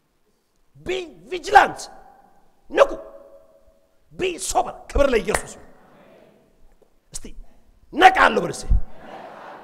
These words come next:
የሚያነቃህ እውነት ነው። እውነት ሲገባበት ትነቃል። ነቃሁበት ትል የለ? በኢየሱስ ስም ትነቃል። ማናቸውም የክፋት ስራ ላይ ዛሬ አንድ ሰው ነቃበት። እንዲህ አለ፣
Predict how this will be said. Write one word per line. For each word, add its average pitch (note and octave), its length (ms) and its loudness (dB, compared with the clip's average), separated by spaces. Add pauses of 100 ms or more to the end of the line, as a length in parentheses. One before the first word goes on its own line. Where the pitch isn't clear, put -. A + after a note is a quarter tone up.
(420)
የሚያነቃህ A3+ 800 -8
እውነት F#3 300 -8
ነው። - 120 -16 (1160)
እውነት G3 260 -10
ሲገባበት G#3 500 -2
ትነቃል። - 360 -10 (960)
ነቃሁበት E3+ 540 -10
ትል A3+ 120 -6
የለ? D4 140 -6 (720)
በኢየሱስ D3+ 420 -12
ስም C#3+ 140 -14
ትነቃል። B2+ 400 -12 (1400)
ማናቸውም A3 640 -8
የክፋት A3 380 -10
ስራ A#3 260 -8
ላይ A#3 120 -4
ዛሬ G3+ 280 0
አንድ F#3 220 -2
ሰው E3 160 -8
ነቃበት። D#3 420 -8 (2500)
እንዲህ B3 200 -2
አለ፣ A3+ 120 0